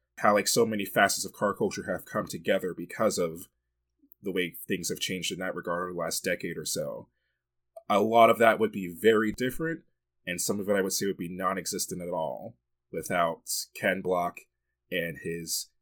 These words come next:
complete disregard for mechanical sympathy. <laughs> Man was fifty-five. He was found dead at the scene of a snowmobile accident. The sheriff's department who responded to the scene more or less figured that, 'cause it was a single accident, that he died instantly in the crash.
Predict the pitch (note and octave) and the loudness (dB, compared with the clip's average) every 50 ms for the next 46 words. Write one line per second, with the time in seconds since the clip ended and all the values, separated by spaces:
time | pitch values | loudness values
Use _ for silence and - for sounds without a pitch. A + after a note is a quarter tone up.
0 | _ _ _ _ _ _ _ - G#2+ F#2 F2+ - - - C3+ B2 A#2 - - - | _ _ _ _ _ _ _ -4 -4 -4 -4 -6 -4 0 2 2 2 2 0 0
1 | G#2+ - - G#2 G2+ - - A2 G2+ G2 G2 F2+ - - G#2+ G2+ F#2+ F#2 F2 F#2 | 0 0 0 -2 -4 2 4 6 8 8 8 6 2 0 2 2 2 2 0 -4
2 | - - - G2+ F#2 F2+ - - F2+ - - G2 E2 - - - - - - - | -4 0 2 2 2 2 0 -2 -2 0 0 -2 -2 -6 -10 -14 -14 -12 -10 -8
3 | - - - A3 G3+ - - G#3+ A3+ - - G#3 - - _ F#3+ - - - - | -6 8 10 10 10 12 10 8 8 8 4 0 0 0 _ -8 -8 -8 -14 -20
4 | - - - - - _ _ _ _ A#2 G#2 G#2 G#2 G2+ G2 - - G#2+ F#2 - | -20 -20 -20 -20 -20 _ _ _ _ -6 -4 -4 -4 -4 -4 -6 -6 -6 -8 -8
5 | - - - C3+ C3 B2+ B2+ B2 A#2+ A#2+ A2+ - - _ _ _ _ - A#2 G#2+ | -10 0 4 6 8 8 8 6 6 4 2 -2 -10 _ _ _ _ -2 0 2
6 | G#2+ G#2+ - - B2 A2 G#2+ G#2 G2 F#2+ G#2 G2+ G2+ G2 F#2 - - B2+ A#2 G2+ | 2 2 4 4 6 6 6 4 4 2 4 4 4 2 0 -2 -4 -4 -2 0
7 | - - G#2 G2 F2 F2 - - A2+ A2 G#2+ G#2+ G2 G#2+ G#2 G2+ G2+ G2 F#2+ - | 0 0 0 0 0 0 0 0 2 2 2 2 2 4 4 4 6 4 4 2
8 | - G2+ G2+ G2 G2 - _ _ _ _ - G2 F#2+ F2 E2+ - - - A2+ F#2+ | -2 -4 -4 -6 -6 -8 _ _ _ _ -6 -4 -4 -2 -2 -2 0 2 2 2
9 | F#2 - G2 - G#2 G2 E2 F2 E2+ - F#2+ F#2 F2 - - G2+ G2+ F#2+ - G2+ | 2 0 -2 0 0 0 0 -2 -4 -6 -8 -6 -6 -4 -4 -4 -4 -4 -4 -4
10 | F#2+ - - - G2+ G2 F#2+ F#2 F2+ F2+ F2+ F#2 F2+ F2 F2 - - - F#2 D#2+ | -4 -4 -4 -2 -4 -4 -4 -4 -4 -2 -2 -2 -2 -2 -2 -2 -4 -4 -4 -2
11 | F2 F2 F2 F#2 D#2+ - - A2 A2 A2 A2 G#2 F#2+ F2 - G#2 F#2+ F2+ F2+ F2+ | -2 0 0 0 0 0 0 0 2 2 2 2 2 2 0 0 0 -2 0 0
12 | E2+ E2 - - F#2+ F2+ E2+ - _ _ _ _ _ _ _ - - G2 F#2+ F#2 | -2 -2 -2 -4 -4 -6 -6 -10 _ _ _ _ _ _ _ -4 0 2 4 4
13 | F2 - _ - - - G#2+ F#2 E2+ F2 - G2+ F2+ F2 D#2+ E2+ E2+ E2 - - | 2 0 _ -12 -10 -6 -6 -4 -2 0 2 2 4 2 2 -2 -4 -6 -8 -8
14 | F#2 - - F2 F2 D#2+ D#2 - - F2 E2 D#2+ D#2+ D2 F2+ D2+ D2 C#2 C2+ C#2+ | -8 -10 -10 -10 -10 -10 -12 -12 -12 -12 -12 -12 -14 -14 -14 -14 -12 -12 -12 -12
15 | C#2+ - - - G#2+ F#2 F2 F#2 G#2+ A#2 - - - - | -14 -16 -6 -2 0 0 2 0 0 0 -2 -2 -4 -6